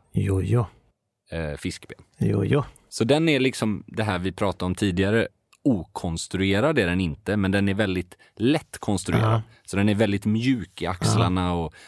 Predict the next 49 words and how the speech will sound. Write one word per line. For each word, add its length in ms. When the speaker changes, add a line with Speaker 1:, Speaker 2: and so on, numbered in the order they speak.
Speaker 2:
den 140
har 140
inte 420
en 140
så 220
här 180
tydlig 480
uppbyggnad, 760
Speaker 1:
Ja, 60
Speaker 2:
även 120
Speaker 1:
jag 140
Speaker 2:
om 80
Speaker 1:
tror 120
Speaker 2:
det 60
är 20
Speaker 1:
att 60
jag 80
har 40
Speaker 2:
full 60
Speaker 1:
sett 80
den 80
Speaker 2:
canvas. 160
Speaker 1:
rocken 240
en 180
gång 200
på. 200
Det 100
är 40
Speaker 2:
Ja. 80
Speaker 1:
nästan 480
lite 180
skjortaxel. 800
Speaker 2:
Ja, 200
precis. 500
Det 100
är 80
Speaker 1:
Ja. 60
Speaker 2:
det. 100
Speaker 1:
Ja. 120
Speaker 2:
Exakt 260
så 80
är 100
det. 60
Speaker 1:
Ja, 160
se 200
där. 120
Speaker 2:
Spalla 360
camicia. 440
Och 400